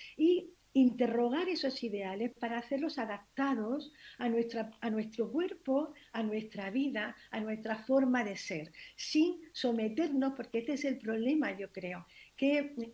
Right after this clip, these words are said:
de, de la presión social, que nos somete de un, con unas identificaciones no interrogadas, a,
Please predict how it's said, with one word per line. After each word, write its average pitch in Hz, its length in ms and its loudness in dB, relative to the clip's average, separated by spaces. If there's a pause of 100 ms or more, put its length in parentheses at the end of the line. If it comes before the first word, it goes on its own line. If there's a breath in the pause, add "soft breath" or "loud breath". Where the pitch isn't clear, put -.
(140)
de, 233 400 -2
de 233 120 0
la 202 140 -2
presión 214 420 -2
social, 190 600 -8
que 262 100 2
nos 254 220 0
somete 269 800 0 (260 loud breath)
de 247 160 6
un, 247 80 4
con 240 200 2
unas 302 260 2
identificaciones 233 1120 -2 (180)
no 240 220 2
interrogadas, 220 1000 -2 (520 loud breath)
a, 294 180 0